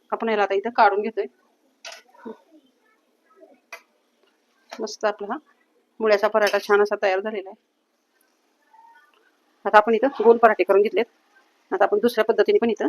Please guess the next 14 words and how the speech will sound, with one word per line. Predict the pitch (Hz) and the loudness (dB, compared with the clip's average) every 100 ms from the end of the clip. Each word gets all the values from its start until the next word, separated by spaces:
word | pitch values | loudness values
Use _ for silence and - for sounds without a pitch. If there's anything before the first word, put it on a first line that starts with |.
| 262 | -2
एक | 190 | -2
पराठे, | - 196 190 | 2 2 2
दोन | 190 208 | 2 4
पराठे | 208 196 | 4 2
छान | 180 185 | -2 -2
असे | 196 | -2
बनवून | 196 202 202 | 0 0 0
घेऊया. | 190 175 175 - - _ _ - | -2 -4 -12 -14 -18 _ _ -12
असे | 208 | -4
मस्त | 202 208 226 262 _ _ _ _ _ - - _ _ - | -4 -4 -8 -10 _ _ _ _ _ -14 -14 _ _ -10
छान | 202 | -10
पोळी | 196 196 | -4 -4
लाटून | 185 185 190 | -4 -2 -2
घेऊ. | 202 | -4